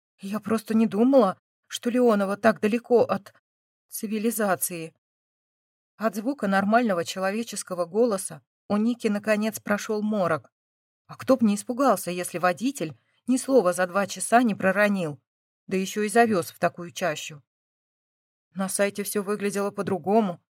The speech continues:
Красивые виды, лес, речка. Нике и в голову не приходило, что бывшая дворянская усадьба может прятаться в такой глуши. "Так раньше этого и не было". "Чего не было?"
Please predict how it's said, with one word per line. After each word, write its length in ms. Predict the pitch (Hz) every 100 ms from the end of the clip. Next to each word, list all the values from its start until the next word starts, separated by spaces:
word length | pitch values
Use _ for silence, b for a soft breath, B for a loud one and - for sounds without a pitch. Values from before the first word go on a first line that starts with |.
| _ _ _
Красивые 540 | - 185 - 247 185 170
виды, 440 | 165 208 175 170 _ _
лес, 460 | 151 151 170 202 -
речка. 560 | 160 175 185 - 170 - _ _ _
Нике 300 | 233 247 233
и 40 | 233
в 60 |
голову 320 | - 294 190
не 140 | 175 170
приходило, 580 | 180 175 196 180 180 165
что 200 | - 180
бывшая 400 | 208 226 180 170
дворянская 600 | 156 185 202 185 - 165
усадьба 580 | 165 - 240 165 139 - _
может 340 | 208 190 101
прятаться 520 | - 202 - 180 - 170
в 60 |
такой 320 | - 180 196
глуши. 560 | 185 196 220 - 165 156 _ _ _ _ _ _ _ _ _ _ _
"Так 160 | - 185
раньше 380 | 220 226 - 185
этого 300 | 185 175 160
и 120 | 143
не 200 | 147 190
было". 300 | 190 170 160 _ _ _ _ _ _ _ _
"Чего 400 | - 254 262 294
не 220 | 214 247 233
было?" 340 | 185 175 160